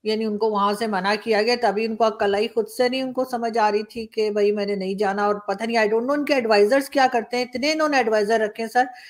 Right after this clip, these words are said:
اتنی بڑی ان کی کابینٹ ہے، بہت سارے ایڈوائزرز ہیں، وہ سب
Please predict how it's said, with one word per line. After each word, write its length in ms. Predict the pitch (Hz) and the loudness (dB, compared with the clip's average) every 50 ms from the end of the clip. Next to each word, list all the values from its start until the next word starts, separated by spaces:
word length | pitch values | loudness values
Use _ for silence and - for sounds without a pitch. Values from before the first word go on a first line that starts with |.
| - _ | -20 _
اتنی 240 | _ 240 240 285 285 | _ -2 0 0 0
بڑی 300 | 214 190 208 208 247 285 | 0 0 2 2 2 2
ان 80 | 285 | 2
کی 120 | 269 294 285 | 0 -2 -2
کابینٹ 480 | - 220 196 196 202 208 208 208 208 | 0 0 0 0 -2 -2 -4 -4 -6
ہے، 60 | 240 269 - - - - - _ _ _ | -8 -10 -12 -16 -20 -20 -20 _ _ _
بہت 380 | 208 208 208 208 302 311 330 320 | -2 -2 0 6 6 6 6 6
سارے 300 | - - 277 262 285 330 | 4 4 4 6 6 6
ایڈوائزرز 580 | 311 285 262 247 233 220 214 226 214 208 208 | 4 4 4 2 0 2 2 0 0 0 -2
ہیں، 80 | 208 202 - _ _ _ | -4 -8 -8 _ _ _
وہ 140 | - 285 302 | -2 -2 0
سب 160 | - 294 | 0 -2